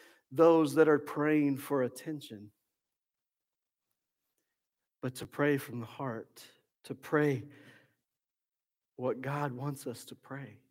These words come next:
So I think there are two big prayer mistakes that we make in our life.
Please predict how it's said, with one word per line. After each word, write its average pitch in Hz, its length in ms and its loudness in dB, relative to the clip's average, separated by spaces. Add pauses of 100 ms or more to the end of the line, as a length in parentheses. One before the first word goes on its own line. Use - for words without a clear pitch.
(1160)
So 160 120 2
I 160 120 4
think 208 240 2
there 170 180 10
are 147 60 6
two 190 480 0 (760)
big 202 320 12
prayer 185 260 8
mistakes 160 580 2
that 143 140 2
we 175 160 4
make 165 300 4
in 139 80 0
our 131 140 -2
life. 127 500 -8